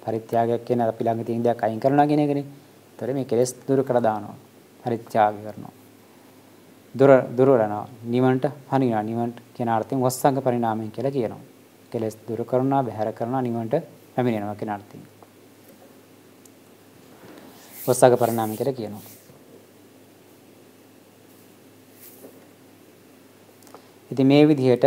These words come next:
මේ හැම වචනයකම කියවෙන්නේ නිවන පිණිස පිරිනමන්නා වූද, පිරිනමන ලද්දා වූද. ඊට පස්සේ අනර්ථින් මොහු කර, මොහු කර යන්නා වූද, මොහු කර ගියා වූද කියන අර්ථයෙන් තමයි සලකන්නේ. නිවන පිණිස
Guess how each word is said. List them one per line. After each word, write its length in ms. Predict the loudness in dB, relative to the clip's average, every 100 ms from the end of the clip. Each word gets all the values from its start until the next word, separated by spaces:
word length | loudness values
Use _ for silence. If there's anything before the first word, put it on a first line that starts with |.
| 6
මේ 280 | 4 2 -2
හැම 180 | -2 0
වචනයකම 540 | 0 0 -4 -4 -6 -10
කියවෙන්නේ 420 | 4 6 6 4 -6 -8
නිවන 260 | -2 0 0
පිණිස 280 | 0 0 -2
පිරිනමන්නා 720 | -2 -2 0 0 0 2 2
වූද, 180 | 2 2 0
පිරිනමන 400 | 0 2 2 6
ලද්දා 360 | 6 4 0
වූද. 180 | -2 -12 -16 -20 -20 -20 -20 -20 -20 -20 -20 -10
ඊට 120 | -4
පස්සේ 800 | -2 -2 -4 -4 -4 -4 -6 -10 -16 -20 -16
අනර්ථින් 380 | -14 -12 -16 -18 -20 -20 -20 -20 -20 -20 -20 -2
මොහු 220 | 4 4
කර, 200 | 4 6 8 6 -4
මොහු 200 | -2 0
කර 140 | 4 4
යන්නා 360 | 4 2 2
වූද, 120 | 4 2
මොහු 160 | 0
කර 180 | 2 4 4 0 -14 -20 -20 -6
ගියා 300 | 6 8 8
වූද 200 | 6 -4 -10
කියන 200 | -8 -6
අර්ථයෙන් 300 | -6 -6 -10
තමයි 260 | -6 -6 -6 -12 -10
සලකන්නේ. 480 | -6 -6 -6 -12
නිවන 240 | -8 -6 -6
පිණිස 300 | -6 -6